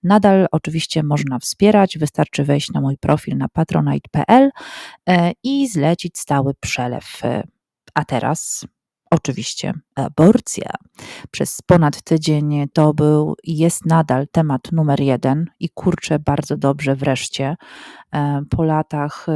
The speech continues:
mówienia o tym i o tym, jak, e, prawo do decydowania o sobie i zdrowie reprodukcyjne kobiet jest ważne, wreszcie tysiące, naprawdę tysiące ludzi, którzy wyszli, wyszło na ulicę, e, w właściwie wszystkich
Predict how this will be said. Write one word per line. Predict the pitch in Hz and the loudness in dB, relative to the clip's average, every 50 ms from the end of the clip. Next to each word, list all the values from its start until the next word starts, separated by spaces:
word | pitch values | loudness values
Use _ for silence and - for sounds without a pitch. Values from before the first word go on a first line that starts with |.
| 151 160 | -2 -2
mówienia | 165 170 165 160 170 170 165 156 151 147 135 139 | 0 -2 0 0 0 -2 -2 -2 -2 -2 -2 -2
o | 151 147 | -4 -6
tym | - - - 143 139 139 135 143 143 - _ - | -6 -6 -8 -8 -8 -8 -8 -10 -10 -14 _ -12
i | 151 147 143 139 123 - | -10 -8 -8 -8 -6 -4
o | 147 151 | -4 -4
tym, | - 139 139 139 | -4 -4 -4 -4
jak, | 139 139 151 - - - | -4 -4 -4 -6 -6 -4
e, | 143 135 135 139 135 _ | -2 -2 -2 -2 -4 _
prawo | - 147 147 143 139 139 131 135 | -2 0 0 0 0 0 -2 -4
do | - 139 131 131 | -2 -4 -4 -4
decydowania | - 139 - - 143 151 139 147 147 147 139 139 135 | -4 -6 -6 -6 -6 -4 -4 -2 -4 -4 -4 -4 -6
o | 135 | -6
sobie | - - - 143 139 147 139 131 127 | -8 -8 -6 -6 -6 -6 -8 -8 -8
i | 135 | -10
zdrowie | - - 147 143 139 143 | -10 -10 -8 -8 -6 -8
reprodukcyjne | 139 139 - - 143 147 147 - - - 151 147 143 - | -8 -8 -8 -8 -8 -8 -10 -14 -10 -8 -6 -6 -6 -6
kobiet | - 147 139 147 143 - - | -8 -8 -8 -8 -10 -10 -10
jest | 143 143 143 143 | -10 -10 -10 -8
ważne, | 143 143 147 147 - 151 156 180 185 _ - - - - - - - _ _ - | -8 -6 -6 -6 -8 -8 -8 -8 -8 _ -16 -20 -20 -20 -20 -20 -20 _ _ -12
wreszcie | 170 156 160 160 156 - - - - 170 160 156 160 - _ _ | -6 -2 -2 -2 -2 -2 -6 -8 -4 -2 -2 -2 -4 -6 _ _
tysiące, | - 185 165 - - 202 190 185 185 175 160 - 180 165 | -4 -4 -2 2 4 6 6 6 4 2 0 -2 -4 -4
naprawdę | 160 156 - - - 160 156 151 151 - 160 | -4 -2 -2 0 0 0 0 0 -2 -6 -8
tysiące | - 156 - - 160 156 147 - - 135 135 139 - - - - - - - - _ - | -6 -6 -4 -4 -2 -2 -2 -2 -2 -2 -2 -2 -4 -8 -16 -20 -20 -20 -20 -18 _ 0
ludzi, | 175 170 175 170 156 196 | 4 6 6 6 4 2
którzy | - - - 156 147 156 | -4 -4 -4 -4 -2 -2
wyszli, | 143 143 156 147 - - 160 151 151 147 139 - | 0 2 2 2 2 0 -2 -4 -4 -6 -6 -6
wyszło | 143 156 151 - - 160 | -6 -6 -6 -6 -6 -6
na | 151 151 147 | -4 -4 -6
ulicę, | 143 143 143 143 - - 143 139 135 147 - _ _ - - - - - - _ _ - 156 | -6 -8 -10 -12 -12 -10 -8 -8 -8 -8 -12 _ _ -20 -20 -20 -20 -20 -20 _ _ -6 -4
e, | 156 151 151 151 147 143 143 131 | -2 0 0 0 0 -2 -2 -4
w | - - - 147 147 143 143 139 139 131 - - _ _ _ _ _ _ _ - | -4 -2 0 0 2 2 0 0 -2 -4 -4 -8 _ _ _ _ _ _ _ -10
właściwie | - 156 - - - 160 156 151 156 156 | -10 -10 -8 -4 -2 -2 0 0 -2 -4
wszystkich | _ - - 214 202 - - - - 151 - - - - | _ -4 2 2 2 2 0 -8 -8 -10 -10 -12 -20 -20